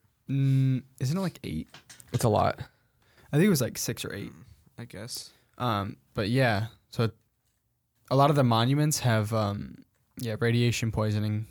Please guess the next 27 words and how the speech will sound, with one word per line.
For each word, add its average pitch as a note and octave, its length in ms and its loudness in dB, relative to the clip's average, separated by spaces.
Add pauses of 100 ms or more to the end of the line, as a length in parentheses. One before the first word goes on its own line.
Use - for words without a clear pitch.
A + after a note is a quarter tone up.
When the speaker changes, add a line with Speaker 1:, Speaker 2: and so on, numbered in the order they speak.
(120)
Speaker 1:
but A#2+ 120 2
you A#2 80 0
can C3 100 2
obviously, A#2 380 0
you G#2+ 160 -6
know, G2 100 -4
just - 180 -8
wear A#2 140 0
a G#2+ 60 0
rad G#2+ 260 -2
suit, - 340 -8 (120)
but - 100 -14
still. G#2 420 0 (440)
Also, C3+ 460 4 (140)
another B2+ 220 2
thing C#3 240 0
is, G#2+ 240 0
um, G#2+ 400 0
there A#2 180 2
are A#2 220 2
scientists C3 1000 -2
that - 160 -6
patrol - 460 -6
it. - 120 -12 (200)
Speaker 2:
Yeah, B2+ 100 6
with A2+ 240 4
laser B2 560 4